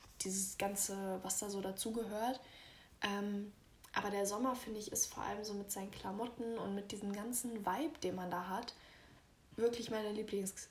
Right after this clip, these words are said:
Lieblingsjahreszeit. Also Frühling und Herbst ist da so, das ist irgendwie nichts, ganzes nichts halbes. Das ist irgendwie, weiß ich nicht, gefällt mir nicht so gut. Ähm, aber ja, genau, wie gesagt,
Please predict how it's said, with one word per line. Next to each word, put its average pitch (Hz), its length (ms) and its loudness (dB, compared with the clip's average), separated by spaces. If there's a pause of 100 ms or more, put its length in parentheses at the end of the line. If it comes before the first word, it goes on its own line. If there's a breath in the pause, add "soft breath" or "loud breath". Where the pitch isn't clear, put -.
(120)
Lieblingsjahreszeit. 196 1300 4
Also 208 200 0
Frühling 233 420 0
und 202 200 0
Herbst 220 360 2
ist - 220 0
da 202 120 2
so, 190 320 2 (920 loud breath)
das - 160 8
ist - 140 10
irgendwie 247 300 6
nichts, - 500 6
ganzes 220 380 0
nichts 226 260 0
halbes. 190 360 4
Das 214 80 -4
ist - 220 6
irgendwie, 113 460 4 (1000)
weiß 220 240 6
ich 196 80 0
nicht, 190 180 0
gefällt 208 260 -2
mir 196 80 0
nicht 190 160 2
so 214 80 2
gut. 214 280 2 (760 loud breath)
Ähm, 220 920 4 (400)
aber 196 580 2 (640)
ja, 494 220 8 (320)
genau, 349 440 8
wie 285 120 8
gesagt, 226 360 8